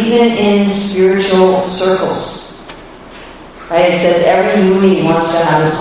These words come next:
own opinion. A person becomes great by putting forward a new theory. People don't become great just simply by being adherents of an existing theory, isn't it? Everybody wants to come out with something new.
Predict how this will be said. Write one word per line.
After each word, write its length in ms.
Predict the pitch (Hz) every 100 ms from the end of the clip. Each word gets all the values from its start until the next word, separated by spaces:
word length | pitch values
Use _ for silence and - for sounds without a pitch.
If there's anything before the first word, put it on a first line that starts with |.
| 151
own 240 | 156 160 156
opinion. 580 | 131 151 156 143 135 - - - - - - - - - - - - - -
A 100 | 160
person 540 | 160 202 196 202 190 175
becomes 500 | 160 170 165 156 -
great 460 | 170 180 180 -
by 260 | - - -
putting 300 | 190 185 185
forward 280 | - 180 175
a 180 | 156 165
new 140 | 175
theory. 600 | 190 185 165 151 147 143 139 - - - - - - -
People 380 | - 190 185 180
don't 320 | 180 170 170
become 380 | 170 165 160 156
great 380 | 156 165 165 165
just 220 | 165 160
simply 380 | 165 165 160 156
by 360 | 151 151 147 147
being 400 | 156 156 151 147
adherents 500 | 165 165 160 156 156
of 60 |
an 140 | 143 143 143
existing 560 | 147 170 165 156 147 139
theory, 380 | 135 123 120 151
isn't 360 | 156 180 196
it? 100 | 196 - - - - - - - - -
Everybody 380 | 151 160 165 165
wants 300 | 160 156 -
to 60 | -
come 60 | 151
out 240 | 147 -
with 80 | 156
something 480 | 156 156 156 151 151
new. 320 | 170 156 -